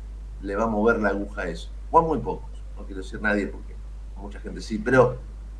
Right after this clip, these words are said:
no a la mayoría, claramente. El tema de corrupción ya está instalado en, en la cultura política argentina,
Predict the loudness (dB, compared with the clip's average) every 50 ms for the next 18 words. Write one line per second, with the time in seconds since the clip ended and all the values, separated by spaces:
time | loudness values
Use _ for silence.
0 | -12 -12 -12 -12 -12 -12 -12 -12 -12 -12 -10 0 8 12 12 12 12 10 6 0
1 | -2 -4 -4 -4 -6 -8 -10 -4 -2 -2 -2 -2 -6 -8 -10 -12 -12 -12 -12 -12
2 | -12 -12 -12 -12 -12 -12 -12 -12 -12 -12 -12 -12 -10 -8 -6 -6 -2 -2 -2 -2
3 | -2 -4 -4 -2 -2 -2 -2 -2 -4 -6 -6 -6 -6 -6 -6 -4 -2 0 6 6
4 | 6 6 6 2 0 -2 -8 -12 -12 -12 -12 -12 -12 -12 -12 -12 -12 -12 -12 -12
5 | -12 -12 -10 -8 -8 -6 -6 -4 -2 0 0 0 0 -2 -2 -2 -2 -2 -2 -2
6 | 0 2 6 6 6 6 4 0 -2 -2 -2 -2 -2 -4 -4 -6 -8 -8 -8 -8